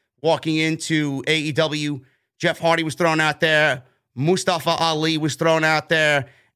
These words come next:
And numerous names were thrown out there. It ended up being Limitless Keith Lee. No more Bearcat, bro. He is in A E W, and fucking by God, man, he's gonna be a goddamn game changer, and I'm sticking by that.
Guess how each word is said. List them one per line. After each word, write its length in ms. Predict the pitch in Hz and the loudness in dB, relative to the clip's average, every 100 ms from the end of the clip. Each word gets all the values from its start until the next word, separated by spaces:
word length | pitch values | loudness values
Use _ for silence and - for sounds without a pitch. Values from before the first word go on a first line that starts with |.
| 147 | -2
And 600 | 147 139 143 143 135 - | 2 2 0 -2 -4 -4
numerous 580 | 165 214 214 190 170 - | 2 4 4 4 2 0
names 400 | 170 156 143 123 | 0 0 -2 -4
were 80 | 135 | -6
thrown 300 | 143 147 143 | -2 0 0
out 240 | 135 - | 0 0
there. 200 | 139 135 147 | 0 0 2
It 80 | |
ended 300 | 175 190 175 | 0 2 2
up 160 | 180 139 | 2 2
being 560 | 170 170 156 139 113 - _ _ _ _ _ _ _ | 0 0 -2 -4 -6 -10 _ _ _ _ _ _ _
Limitless 1500 | 151 269 370 330 240 226 185 120 - - - - - - - - | 0 2 4 2 0 0 2 0 -4 -6 -6 -6 -8 -10 -12 -18
Keith 340 | - 202 190 | -8 -6 -6
Lee. 420 | 175 175 160 147 139 | -4 -2 -2 -2 0
No 160 | 185 | 0
more 220 | 190 185 170 | 2 2 2
Bearcat, 760 | 160 170 151 - 151 139 131 | 2 2 0 0 0 0 -2
bro. 560 | 135 147 139 135 127 123 | 0 2 2 0 -4 -6
He 300 | 160 165 151 | -8 -4 -2
is 120 | 139 | 0
in 100 | 156 | 0
A 100 | 151 | 0
E 100 | 147 | 0
W, 380 | 139 151 139 139 | 0 0 0 -4
and 100 | 123 | -4
fucking 460 | - 160 147 139 123 | -2 -2 -2 -4 -2
by 220 | 135 127 | -2 0
God, 260 | 127 120 | -2 -2
man, 100 | 123 | -2
he's 80 | 123 | -2
gonna 160 | 123 127 | -2 -2
be 100 | 123 | -4
a 40 | |
goddamn 460 | 113 127 120 127 123 | -2 -2 -2 -2 -2
game 280 | 151 156 151 | -2 -2 -2
changer, 480 | 165 151 143 143 | -2 -2 0 0
and 160 | 143 135 | 0 0
I'm 300 | 131 123 127 | 0 -2 -4
sticking 500 | - - 160 156 139 | -6 -4 -2 -2 -2
by 220 | 143 147 | -2 -2
that. 340 | 131 123 117 | -2 -2 -4